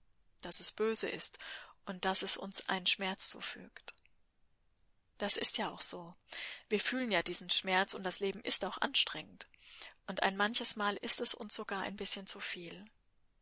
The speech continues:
Aber es ist im Grunde nicht das Leben an sich, das uns diesen Schmerz zufügt, sondern es ist unser Glaube an Verlust,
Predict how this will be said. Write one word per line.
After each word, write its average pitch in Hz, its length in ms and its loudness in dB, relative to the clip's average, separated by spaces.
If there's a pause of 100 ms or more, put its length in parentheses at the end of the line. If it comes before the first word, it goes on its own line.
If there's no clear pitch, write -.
(1040)
Aber 202 200 -2
es 196 100 2
ist - 160 8
im 208 80 -6
Grunde 220 300 -12
nicht 208 200 -8
das 202 140 2
Leben 202 260 -10
an 185 180 -10
sich, - 380 0 (320)
das 185 180 -6
uns 180 160 -4
diesen 175 320 -4
Schmerz - 460 -2
zufügt, - 500 -4
sondern 175 320 -6
es - 140 6
ist - 180 0
unser 175 240 -4
Glaube 175 460 -8
an 170 120 -10
Verlust, 190 680 -6